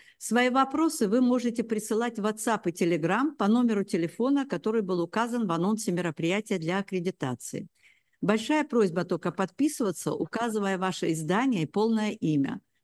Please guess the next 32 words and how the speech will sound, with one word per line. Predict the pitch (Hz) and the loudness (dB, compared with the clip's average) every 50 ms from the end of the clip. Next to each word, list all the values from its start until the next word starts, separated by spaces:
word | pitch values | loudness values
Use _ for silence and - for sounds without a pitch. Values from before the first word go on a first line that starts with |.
| _ _ | _ _
Вопросы | - 190 196 196 254 285 320 302 - 262 | 0 0 0 2 0 0 0 0 0 -4
принимаем | - - 202 208 190 196 190 185 170 165 156 156 | -2 0 -2 0 2 2 2 2 2 0 0 0
до | 160 196 | 0 0
двенадцати | 196 180 196 202 202 190 170 160 - - - 151 | 0 0 0 0 0 0 -2 -2 -4 -6 -6 -6
часов | - - 165 - - 262 285 302 302 - | -6 -6 -8 -4 -2 -2 -2 -2 -4 -4
тридцати | - 160 143 - - 151 131 - - 214 | -6 -6 -4 -4 -4 -6 -4 -2 -2 0
минут. | 220 196 170 160 139 123 113 - - _ _ _ - - - - - _ _ | 0 2 2 2 2 0 -2 -6 -12 _ _ _ -20 -20 -20 -20 -20 _ _
Пресс-конференция | - 254 330 320 - 349 320 285 302 - 254 214 208 196 196 196 - - 196 190 | 2 2 2 2 2 2 2 4 4 4 4 4 4 2 0 -2 -2 -2 -4 -2
посвящена | - 233 233 233 - 254 240 - - 247 220 214 185 165 160 | -2 -4 -4 0 0 -2 -2 2 2 2 2 4 2 2 2
развитию | 165 185 185 180 190 240 269 262 - 220 208 | 2 2 0 2 2 0 0 2 0 0 2
научной | 208 202 202 208 202 - - 208 185 | 2 2 2 2 0 0 -2 -2 -4
дипломатии | 175 156 185 - - 180 175 190 233 285 302 302 - 269 254 - | -2 -2 -4 -2 0 0 2 4 2 2 0 0 0 0 0 0
и | - - 202 | 0 0 2
международных | 196 196 190 170 175 190 190 190 190 190 185 165 170 170 - | 2 2 2 2 0 0 2 2 2 0 0 0 -2 -4 -4
связей | - - 202 247 269 240 262 262 233 | -2 -2 0 0 0 0 0 0 -2
фондом | - - 202 214 240 254 233 247 233 226 226 | 0 0 0 2 2 2 2 0 -2 -2 0
имени | - 220 240 247 247 226 202 | 2 4 4 4 4 4 4
Миклуха | 185 175 180 175 185 202 214 - 208 | 2 0 0 0 0 -2 0 -2 -2
Маклая | 185 185 175 - - 156 151 143 139 139 143 151 - - - - - - - _ | -2 -2 -2 0 0 2 2 2 2 0 -2 -4 -8 -18 -20 -20 -20 -20 -20 _
к | _ _ | _ _
трехсотлетию | - 196 196 202 - 196 175 - 208 202 254 294 294 - 262 254 233 | 0 0 0 0 0 -2 0 2 4 4 4 4 4 2 2 2 2
Российской | 185 180 - - - 240 240 240 - 196 | 2 0 0 0 -2 -2 -2 -2 -2 -2
Академии | 175 - 202 180 170 202 190 175 160 156 | 0 0 -2 0 2 2 2 2 2 0
Наук, | 151 156 165 190 254 285 277 | 0 0 2 0 0 -2 -2
которая, | - 170 - - 202 208 202 185 | -4 -6 -2 -2 -2 -2 -2 -2
как | - - 151 - | -4 -6 -8 -4
вы | - 160 | -2 -2
знаете, | 147 165 175 170 196 226 233 233 240 | 0 0 0 2 0 0 0 -2 -4
отмечается | 214 - 151 139 - - 160 170 185 180 - 180 | -2 -2 -2 -4 -2 0 -2 -2 -2 -2 -4 -2
в | 156 | -2
этом | 160 156 - 175 170 165 | -2 -2 -2 -4 -4 -2
году. | 170 175 165 151 143 | -2 -2 -2 -2 -4